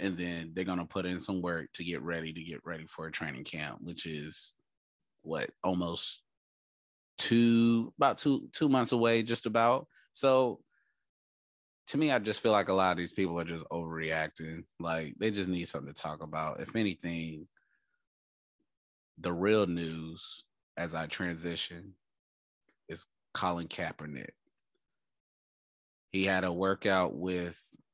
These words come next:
the Las Vegas Raiders. Um, from what I seen, I think they have maybe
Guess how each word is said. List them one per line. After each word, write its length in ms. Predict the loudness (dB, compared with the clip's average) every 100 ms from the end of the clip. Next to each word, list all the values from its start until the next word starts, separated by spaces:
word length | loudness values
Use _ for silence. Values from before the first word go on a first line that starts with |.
| -20 _ _ _ _
the 300 | -2 0 0
Las 300 | 0 0 0
Vegas 400 | 0 -2 -2 0
Raiders. 720 | 4 4 6 4 2 -2 -10 _ _ _ _ _ _
Um, 360 | -10 -8 -8 -10 -14
from 360 | -6 -4 -4 -8 _
what 180 | -6 -2
I 260 | -2 -2 -6
seen, 1160 | -10 -8 -4 0 2 2 2 2 2 -2 -4 -10 -20 _ _ _ -12
I 80 | -12 _ 0
think 240 | 0 2
they 300 | 2 2 2
have 840 | 0 2 4 4 4 2 0 -2 -8 -16 -20 -20 _ _ _ _ _ _ _ _ _ _ -10
maybe 400 | -6 -4 -4